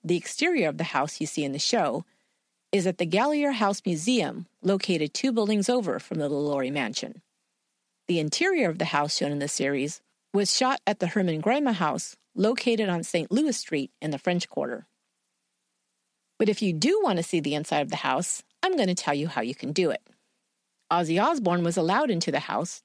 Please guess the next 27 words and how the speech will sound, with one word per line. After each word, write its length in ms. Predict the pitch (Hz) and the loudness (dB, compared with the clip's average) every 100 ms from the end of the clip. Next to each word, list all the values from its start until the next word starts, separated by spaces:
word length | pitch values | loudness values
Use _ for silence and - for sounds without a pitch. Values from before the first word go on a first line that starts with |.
| - | -4
to 80 | 220 | -4
film 460 | - 311 208 - - _ _ - | 0 0 0 -4 -14 _ _ 0
and 80 | 240 | 2
was 140 | 233 | 2
even 200 | 311 415 | 2 2
allowed 380 | 359 170 147 160 | 2 2 2 0
to 100 | 247 | -2
conduct 460 | 240 233 147 147 - | 0 2 0 -2 -6
a 60 | |
paranormal 560 | - 143 147 135 147 151 | -4 -2 -2 -2 -2 -2
investigation, 840 | 131 127 - 160 202 226 - - - _ _ _ | -2 -4 -4 0 0 0 -4 -6 -18 _ _ _
and 120 | - 277 | 0 2
I'm 160 | 392 | 2
going 160 | 339 320 | 0 0
to 60 | |
share 220 | 302 - 170 | 0 2 0
it 80 | |
with 180 | - - | -2 -6
you 100 | 123 - _ _ _ _ _ _ - | -8 -8 _ _ _ _ _ _ -2
because 260 | 196 202 | 2 2
I'm 120 | 170 | 2
a 60 | 156 | -2
close 300 | - 277 381 | 0 0 0
personal 360 | - 285 - 294 | -2 -4 -2 -2
friend 260 | - 170 | 0 0
of 80 | 180 | 2
Ozzy's. 540 | 180 156 131 - - | 2 2 -2 -8 -14